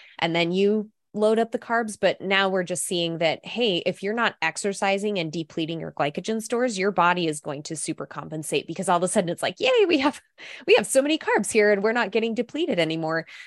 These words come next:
So it's about ten grams per kilogram. So for a seventy-five kilo athlete, that's seven hundred fifty grams of carbs in a day. That's a lot. When, when you really put it into food,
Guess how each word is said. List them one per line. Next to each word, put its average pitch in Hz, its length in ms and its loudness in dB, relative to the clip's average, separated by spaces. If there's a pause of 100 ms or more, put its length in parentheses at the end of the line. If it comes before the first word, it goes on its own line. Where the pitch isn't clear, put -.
(180)
So 226 500 6
it's 214 140 0
about 208 260 2
ten 285 220 -2
grams 254 280 0
per 247 140 -6
kilogram. 196 580 0
So 175 360 2 (840)
for 208 140 6
a 196 60 6
seventy-five 196 560 0
kilo 208 340 0
athlete, 202 500 0 (420)
that's 240 180 -8
seven 294 260 4
hundred 277 300 0
fifty - 280 0
grams 254 360 0
of 202 80 -2
carbs 254 340 2
in 175 120 2
a 165 60 -2
day. 185 320 4 (280)
That's 220 180 0
a 202 60 4
lot. 185 640 2 (280)
When, 208 360 6 (100)
when 208 300 2
you 208 140 0
really 208 280 4
put 208 220 -4
it 190 100 0
into 185 380 -2
food, 180 760 4